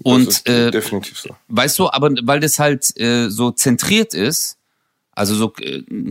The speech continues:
Speaker 1: kompensierte Veranstaltung ist, äh, ist es halt für viele Leute ein Dorn im Auge. Aber hey Leute, dann, dann müsste man alles,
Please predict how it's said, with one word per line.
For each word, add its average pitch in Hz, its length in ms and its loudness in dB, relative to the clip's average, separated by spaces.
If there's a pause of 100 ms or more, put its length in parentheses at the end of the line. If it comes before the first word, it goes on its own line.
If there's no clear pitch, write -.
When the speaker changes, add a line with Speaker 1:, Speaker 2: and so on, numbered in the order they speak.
Speaker 1:
kompensierte 139 760 2
Veranstaltung 104 800 0
ist, 113 320 -2 (540)
äh, 110 360 2 (140)
ist 127 160 0
es 143 120 0
halt 135 160 0
für 131 120 -6
viele 139 300 2
Leute 113 280 2
ein 143 80 4
Dorn 175 200 4
im 131 140 2
Auge. 87 400 -4
Aber 101 400 0
hey 104 140 -6
Leute, 123 460 -2 (260)
dann, 104 380 2 (640)
dann 101 160 2
müsste 131 240 2
man 147 220 0 (160)
alles, 113 640 0